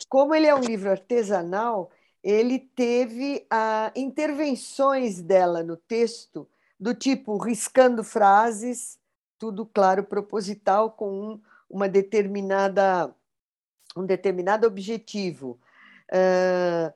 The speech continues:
então, tem riscos, né? Tem grifos no meio do livro. O livro, a capa dele é costurada com uma linha vermelha aparente, né? Então, tem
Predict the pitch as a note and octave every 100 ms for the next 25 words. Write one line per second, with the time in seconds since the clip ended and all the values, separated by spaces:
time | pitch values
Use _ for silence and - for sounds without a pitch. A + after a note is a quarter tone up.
0 | _ - G#3+ C4 C4+ C4+ C4+ B3 A3+ D4+
1 | E4+ - G3+ F#3+ A3+ B3+ B3 G3+ F3 A#3+
2 | D#4 - - D#3+ - - - F3+ F#3 G3
3 | F#3+ D#3+ F3+ G3 C4 C4+ G#3 B3 C4 B3
4 | - - - _ - C#4 C#4 B3 C#4+ D4+
5 | A3 C4+ B3+ - A#3+ - C#4+ E4 - A#3
6 | F3 A3+ B3 B3+ G3+ F3+ G#3 G#3 C4 B3
7 | - A#3+ G#3 F#3+ F3+ F#3 G3+ G#3+ A3 G3+
8 | G#3 G3 A#3 G3 G3 F#3+ G3 G#3+ B3+ G#3+
9 | G#3 A#3+ C#4+ - - _ _ _ _ F3
10 | A3 D4 _ _ _ _ _ _ - B3+
11 | D#4+ D#4 D#4+ C#4